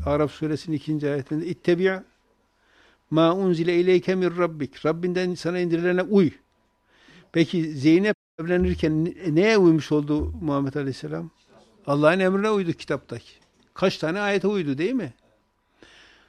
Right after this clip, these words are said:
"Felâ yekun fî sadrike haracun min." Ondan dolayı içinde bir sıkıntı olmasın.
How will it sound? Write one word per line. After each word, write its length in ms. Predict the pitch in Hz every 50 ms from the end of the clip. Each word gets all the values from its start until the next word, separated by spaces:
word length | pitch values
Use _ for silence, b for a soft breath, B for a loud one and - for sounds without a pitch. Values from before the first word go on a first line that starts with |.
| b _
"Felâ 300 | - 156 156 165 180 180
yekun 380 | 185 202 214 208 - 208 196 180
fî 240 | - - 190 196 185
sadrike 460 | - - 208 202 202 190 175 - 180
haracun 460 | - - 190 196 185 175 175 - 220
min." 200 | 220 220 208 170
Ondan 360 | 156 165 180 196 202 202 196
dolayı 240 | 190 185 185 180 185
içinde 380 | 180 - - 190 185 190 180 170
bir 80 | 185
sıkıntı 440 | 160 - - 180 147 170 180 156 190
olmasın. 640 | 185 185 196 202 208 208 202 - - 170 135 113 110